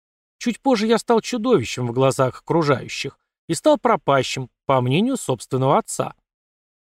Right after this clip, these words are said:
Мы втроем вместе взрослели, и до сегодняшнего вечера я питал к Алисе чувства, которые обычно испытывают к сестре.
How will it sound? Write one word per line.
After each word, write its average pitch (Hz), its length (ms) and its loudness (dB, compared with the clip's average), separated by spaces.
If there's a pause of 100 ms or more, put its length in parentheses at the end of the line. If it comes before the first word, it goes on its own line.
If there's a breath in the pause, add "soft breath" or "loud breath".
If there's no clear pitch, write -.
(360)
Мы 147 180 2
втроем 147 480 2
вместе 143 420 -2
взрослели, 156 640 2
и 120 40 0
до 120 120 -4
сегодняшнего 139 580 -2
вечера 139 420 0
я 131 80 0
питал 139 300 0
к - 100 -10
Алисе 135 320 -2
чувства, 185 420 -4
которые 131 320 0
обычно 139 380 -2
испытывают 135 520 -4
к - 80 -18
сестре. 135 580 -4